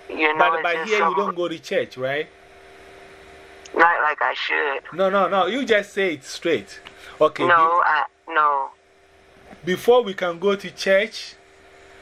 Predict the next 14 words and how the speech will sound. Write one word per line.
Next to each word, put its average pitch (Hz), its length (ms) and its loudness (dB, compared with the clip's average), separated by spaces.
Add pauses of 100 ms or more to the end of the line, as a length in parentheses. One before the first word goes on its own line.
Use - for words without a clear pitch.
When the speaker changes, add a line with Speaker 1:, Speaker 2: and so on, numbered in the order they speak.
(240)
Speaker 2:
uh, 143 560 2
by 139 220 2
that 175 280 0
time 165 300 -4
we 143 80 -10
get 147 240 0
ready 143 260 -4
to 139 140 -12
go 139 180 -2
to 135 100 -2
church 151 420 0
to 135 80 -8
do 135 160 -4
performances, 151 960 -2